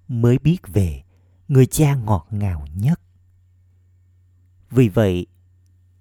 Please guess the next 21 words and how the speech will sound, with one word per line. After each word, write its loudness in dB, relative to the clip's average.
sẽ -2
được 0
bảo -2
rằng -2
người 2
cha -2
tối 0
cao, -6
vô 0
thể, -6
linh 2
hồn 0
tối 0
cao -8
là 2
ngọt -2
ngào -4
nhất. -2
Có 2
rất 0
nhiều -2